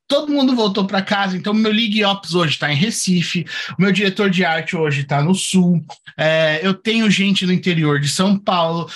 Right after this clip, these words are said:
o meu, meu produtor de eventos tava no Rio, então assim, eu tenho gente no Brasil inteiro que faz os campeonatos acontecerem pros nossos clientes e não necessariamente a gente tem que tá no mesmo espaço. Então,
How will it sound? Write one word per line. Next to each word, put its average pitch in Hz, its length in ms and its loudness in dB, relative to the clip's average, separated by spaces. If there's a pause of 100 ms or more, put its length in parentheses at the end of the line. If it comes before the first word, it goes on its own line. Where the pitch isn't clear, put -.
(160)
o 160 60 -2
meu, 208 220 4 (160)
meu 208 200 4
produtor 208 440 0
de 185 100 0
eventos 185 380 0
tava 165 260 0
no 160 160 4
Rio, 175 480 6 (240)
então 160 160 2
assim, 233 380 -2 (560)
eu 196 80 2
tenho 233 200 0
gente 214 260 0
no 214 80 2
Brasil 196 380 4
inteiro 247 480 0
que 214 100 -8
faz 190 300 -2
os - 60 -10
campeonatos 185 500 -2
acontecerem 190 920 0 (220)
pros 170 180 2
nossos 151 300 0
clientes 185 640 2 (260)
e 202 220 2
não 240 200 0
necessariamente 196 680 -2
a - 20 0
gente 180 180 -2
tem 175 140 -4
que - 60 -12
tá 170 120 0
no 160 80 0
mesmo 160 280 -2
espaço. 147 400 -2
Então, 190 280 2